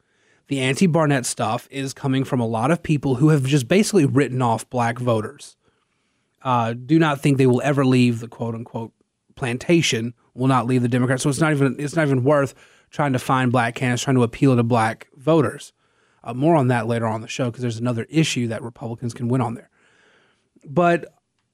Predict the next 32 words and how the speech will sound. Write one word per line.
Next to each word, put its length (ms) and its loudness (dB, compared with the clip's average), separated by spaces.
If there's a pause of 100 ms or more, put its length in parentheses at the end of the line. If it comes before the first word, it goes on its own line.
(600)
there 280 2
is 280 4
a 80 4
lot, 400 2
there 300 0
are 140 4
a 60 0
lot 140 2
of 80 2
these 160 0
attacks 460 -4
on 80 -2
Kathy 340 -4
Barnett 340 2
that 140 -4
do 200 2
kind 260 -2
of 220 0
seem 520 2
very 340 4
similar 380 4
to 120 -6
the 100 -4
types 380 -4
of 80 -6
attacks 520 -4 (1000)
that 400 -2
you 240 0
would 180 4
see 440 2
if 320 -6
the 460 4